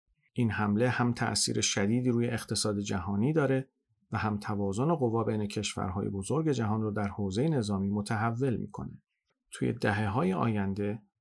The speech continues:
نتیجه جنگ در اوکراین روابط سخت قدرت رو در سطح استراتژیک مشخص می‌کنه. برای درک این تأثیر، اول باید مقیاس حملات نظامی روسیه به اوکراین رو در چارچوب ظرفیت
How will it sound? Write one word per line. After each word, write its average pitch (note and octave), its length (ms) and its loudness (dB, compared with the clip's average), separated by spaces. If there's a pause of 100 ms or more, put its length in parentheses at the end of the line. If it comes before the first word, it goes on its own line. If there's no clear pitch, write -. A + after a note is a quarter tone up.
(160)
نتیجه A2 540 0
جنگ C3 300 2
در G#2 120 0
اوکراین B2 540 -2 (380)
روابط G#2+ 580 0
سخت - 400 0 (100)
قدرت G#2 400 0
رو A#2 120 -2
در G2 160 0
سطح - 440 -4
استراتژیک G#2 760 -4 (220)
مشخص - 580 0
می‌کنه. - 280 -10 (460)
برای E3+ 240 4
درک E3+ 460 0
این C3+ 140 2
تأثیر، G2+ 600 -2 (260)
اول F3 260 4
باید D3+ 320 2
مقیاس A2+ 600 0
حملات G#2 760 -2
نظامی G2+ 540 2
روسیه C#3+ 380 0
به - 100 -4
اوکراین G#2 480 -2
رو G#2+ 120 -2
در G2+ 200 -2
چارچوب A2 540 -2
ظرفیت G#2+ 680 -2